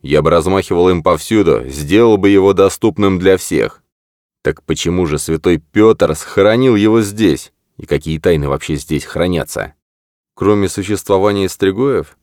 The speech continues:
Эрин решила не будоражить его этим вопросом, тем более, что он был лишь одним из многих. Джордан повернулся к священнику, держа нож наготове.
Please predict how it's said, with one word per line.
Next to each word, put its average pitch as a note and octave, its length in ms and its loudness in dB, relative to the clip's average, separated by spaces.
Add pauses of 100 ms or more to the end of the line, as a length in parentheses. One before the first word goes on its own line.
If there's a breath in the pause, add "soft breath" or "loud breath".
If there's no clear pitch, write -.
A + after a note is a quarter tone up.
(140)
Эрин G2 260 0
решила A2+ 320 -2
не A#2 160 -4
будоражить A2+ 640 -2
его F#2+ 180 2
этим E2 260 -2
вопросом, D#2+ 480 -2
тем D#2+ 220 -4
более, E2+ 260 2
что F#2+ 240 -2
он G2+ 180 0
был D#2 180 0
лишь E2+ 280 -4
одним D#2 360 -2
из D#2+ 220 -8
многих. C#2+ 580 -6 (640)
Джордан F2 500 0
повернулся D2+ 500 -2
к - 60 -12
священнику, D#2+ 640 -6
держа C2 440 -6
нож E2 320 -4
наготове. C2 760 -6